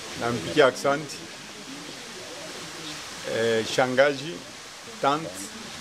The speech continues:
ninasema mu Kiswahili. Awene kusabu kule ulitoka hapana.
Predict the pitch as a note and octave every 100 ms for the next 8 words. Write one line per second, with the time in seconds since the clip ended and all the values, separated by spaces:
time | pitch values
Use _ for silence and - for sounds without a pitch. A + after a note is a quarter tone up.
0 | B2 B2 A#2+ - A#2+ A2+ G#2+ G#2 G2 -
1 | - A2 G#2 C3 D#3 - - F#3+ F3 G#3+
2 | G#3 G#3 - - - - - - - -
3 | - A2+ C3+ D3+ B2 - C#3 C3 A#2+ B2+
4 | A#2 A2 - A2+ A2+ G#2 G#2 G2